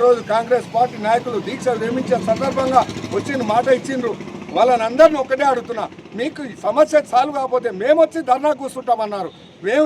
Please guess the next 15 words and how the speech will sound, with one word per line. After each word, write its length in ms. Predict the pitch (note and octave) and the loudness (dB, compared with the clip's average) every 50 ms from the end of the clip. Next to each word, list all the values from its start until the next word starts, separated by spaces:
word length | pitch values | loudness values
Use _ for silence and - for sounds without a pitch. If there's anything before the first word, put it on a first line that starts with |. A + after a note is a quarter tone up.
| C#4 A#3 | 0 -2
ఇండ్లు 180 | B3 C4+ D#4+ D4+ C#4 B3+ | -2 2 4 4 4 4
ఆక్యుపై 260 | C#4 C#4 - D4 C#4+ C4+ | 0 -2 -4 -6 -6 -2
చేయనీకి 280 | C#4+ C4 C4 C4 B3+ A3+ A#3 | -2 -2 -2 -2 -4 -6 -10
పోతాం, 220 | A3+ - B3 B3 A3 G#3+ | -8 -8 -8 -8 -6 -4
మీరు 120 | A3 A3 G#3+ | -4 -2 -4
అందరు 220 | A3 B3+ C#4+ B3 A3+ B3 | -4 -4 -4 -2 0 0
రాండి, 240 | C4 D4+ D4 A3+ - - - - - - - - D#3+ | 0 0 -2 -4 -8 -10 -16 -20 -20 -20 -20 -14 -6
మరి 140 | F3 G3+ G#3+ G#3+ | -6 -4 0 0
రాండి, 240 | B3 C#4 D4+ C#4 - - - - - - | 0 0 0 -2 -4 -8 -10 -16 -10 -6
మేము 140 | A#3 B3+ B3+ A3 | -6 -6 -4 -4
న్యాయబద్ధంగా 720 | A3 A#3 C4 C#4 C#4 - B3+ A#3+ G#3+ B3 B3 B3 B3+ C#4+ D#4 C4+ - - - - - | -4 -4 -2 -4 -2 -2 -2 -2 -2 -2 -4 -2 -2 0 0 -2 -2 -4 -10 -2 0
పట్టాలు 340 | A3+ A3+ - D4+ C#4+ C#4 C4+ C4 | 0 0 0 -2 -2 -2 -2 -4
ఉన్న 180 | C4 C4+ C4+ C4 B3+ | -4 -2 0 0 0
వాళ్ళే 260 | B3 B3+ C4+ D4+ E4 D4+ - - - - - G3+ | 0 2 4 4 4 4 2 -6 -18 -14 -12 -10
ఇండ్లు 180 | A3+ C4 D4+ | -8 -8 -8